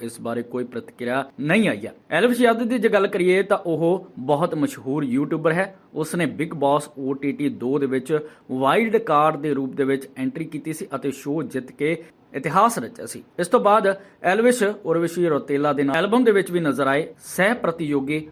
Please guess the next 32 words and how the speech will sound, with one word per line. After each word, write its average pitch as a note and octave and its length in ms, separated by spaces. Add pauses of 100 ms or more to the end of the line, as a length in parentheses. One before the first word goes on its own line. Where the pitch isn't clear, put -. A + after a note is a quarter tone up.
(120)
ਮਨੀਸ਼ਾ C#3 460 (120)
ਰਾਣੀ C3 240
ਦੇ C3 120
ਨਾਲ B2 360
ਉਸ A#2 120
ਦਾ B2 140 (140)
ਗੀਤ B2 200
ਵੀ C#3 160
ਰਿਲੀਜ਼ A#2+ 260
ਹੋ A#2 80
ਚੁੱਕਾ A#2+ 260
ਹੈ। C#3 80
ਵਰਤਮਾਨ A2+ 440
ਦੇ G2+ 60
ਵਿੱਚ D3 380 (400)
ਐਲਵਿਸ਼ F3 440
ਬਿਗ C#3 340
ਬੌਸ C3 420 (120)
ਓ B2+ 160
ਟੀ C3 180
ਟੀ C3 180
ਦੋ A#2+ 280
ਦੇ B2+ 140
ਪਹਿਲੇ B2+ 440
ਰਨਰ B2 400
ਅਪ B2 120 (280)
ਅਭਿਸ਼ੇਕ D3 480 (280)
ਮਲਨ F#3+ 560 (160)
ਦੇ C#3+ 100
ਨਾਲ B2 360 (340)
ਰਿਐਲਿਟੀ E3+ 480
ਸ਼ੋਅ D3 260